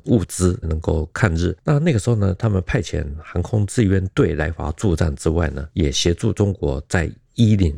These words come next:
成立这个教导总队。为什么会挑这里呢？主要是因为这里不会遭到日机的轰炸。最重要的，另外呢，苏联他还协助了盛世才在新疆的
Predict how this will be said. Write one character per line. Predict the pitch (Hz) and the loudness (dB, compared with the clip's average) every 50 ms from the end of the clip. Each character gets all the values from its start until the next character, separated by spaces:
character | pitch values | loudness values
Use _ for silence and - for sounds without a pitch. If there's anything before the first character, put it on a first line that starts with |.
| 71 76 | -6 -6
成 | - - 82 90 | -2 -2 0 0
立 | 95 90 | 0 0
这 | - 90 80 | 0 0 -2
个 | 80 | 0
教 | - - 131 92 | 2 0 0 0
导 | - 73 76 | 0 -2 -2
总 | - - 73 67 - | -2 -4 -4 -6 -2
队。 | - - 76 - - _ | 0 0 0 0 0 _
为 | - 175 | 0 2
什 | 135 | 2
么 | 104 95 | 4 2
会 | 113 | 2
挑 | - - - - 127 | 2 0 -2 -4 -4
这 | 120 - - 117 | -2 -2 -2 -2
里 | 87 - 78 82 | -2 -2 -6 -6
呢？ | 85 82 | -6 -4
主 | - 80 | -2 0
要 | 80 87 | 0 0
是 | 90 - - | 0 0 0
因 | 107 101 | 2 2
为 | 98 90 | 2 2
这 | - - - | 2 0 -2
里 | - - | -2 -4
不 | - - - | -4 -4 -2
会 | 76 82 | -2 0
遭 | 82 - 87 | 0 0 0
到 | 85 82 85 85 | 0 0 0 -2
日 | 87 98 110 104 | 0 2 2 0
机 | 85 - - - | 0 0 0 0
的 | 80 - 78 76 76 73 | 0 0 0 -2 -2 -4
轰 | 76 - - 90 90 90 | -6 -6 -4 -2 -2 0
炸。 | - 117 - - | 0 -2 -2 0
最 | - - 185 127 | 0 2 2 2
重 | - 123 110 | 4 4 4
要 | 107 120 92 | 4 4 2
的， | 73 73 76 - - | 2 0 -2 -2 0
另 | - 175 170 156 | 2 2 4 4
外 | 156 147 117 | 4 4 4
呢， | 98 95 92 90 101 - | 2 2 0 0 -2 -6
苏 | - - - 143 | -6 -2 0 0
联 | 123 113 95 82 | 2 2 0 0
他 | 82 92 104 | -2 -2 -4
还 | 101 - - - 80 | -4 -4 -2 -2 -2
协 | 76 - - - 90 85 | -2 -2 -2 0 0 -2
助 | 85 - - - 85 | 0 0 0 0 2
了 | 76 78 - | 2 0 -2
盛 | - - - 143 | 0 0 0 0
世 | 98 - - 98 | 2 0 -2 -4
才 | - - - - - 80 - - | -4 -4 -8 -10 -12 -14 -6 -2
在 | - 104 90 78 78 - _ _ | 0 0 0 0 -2 -4 _ _
新 | - - - 127 113 | -4 0 4 4 4
疆 | 101 - 104 101 98 | 4 4 2 2 2
的 | 87 87 85 | 2 0 0